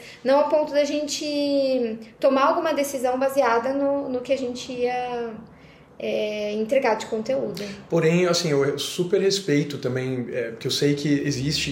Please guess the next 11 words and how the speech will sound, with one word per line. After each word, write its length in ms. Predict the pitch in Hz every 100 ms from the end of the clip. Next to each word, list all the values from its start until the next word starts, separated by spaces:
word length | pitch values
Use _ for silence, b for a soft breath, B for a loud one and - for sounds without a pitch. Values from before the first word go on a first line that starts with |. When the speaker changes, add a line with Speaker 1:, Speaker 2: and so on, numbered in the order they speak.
| 127
Speaker 2:
isso, 320 | 147 - 123 120
né? 260 | 123 170 165 B B B
Ah, 440 | 113 113 110 110 110
tem 140 | 131 143
sim, 380 | - 135 131 - -
é, 240 | 123 - - - - - -
produtores 380 | 131 120 135 127
de 80 | -
conteúdo 440 | 135 127 127 143
que 80 | 143
acabam, 480 | - 139 139 143